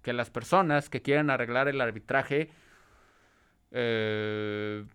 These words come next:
pues sí están como muy cómodos, ¿no? Diciéndolo frente a un micrófono y no tratando de hacerlo, ¿no?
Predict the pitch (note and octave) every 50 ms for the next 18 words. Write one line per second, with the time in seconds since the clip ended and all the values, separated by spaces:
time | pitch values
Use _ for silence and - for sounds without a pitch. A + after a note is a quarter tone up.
0 | _ _ _ _ _ - - B2 A#2+ - - D#3+ E3 - - E3 E3 E3 F3 F3+
1 | F3 F3 E3+ E3 D3+ - C3 B2+ B2+ B2+ B2 B2+ C3+ C#3+ D3+ D#3+ D#3+ D#3+ D3+ D3+
2 | - - - G3 G3 F#3 D#3 D3 D3+ D3+ D3 C#3+ D#3 F3 F#3+ E3 C#3+ - - D3
3 | D3 D3+ D3 C#3+ C3+ - C3 B2 A#2 - C3 B2+ C#3 C#3+ C#3 - D3+ C#3 C3 -
4 | - C#3+ D3+ D#3+ E3+ E3+ - - - - A2 G#2+ G#2 G#2+ A2 A#2+ B2 - C#3 C3+
5 | - B2+ B2 C3+ C#3+ C3+ A2+ G2 - - C3 C3 A2+ F#2+ F#2+ _ _ _ _ _
6 | _ - - - A2+ B2 C#3 E3+ G#3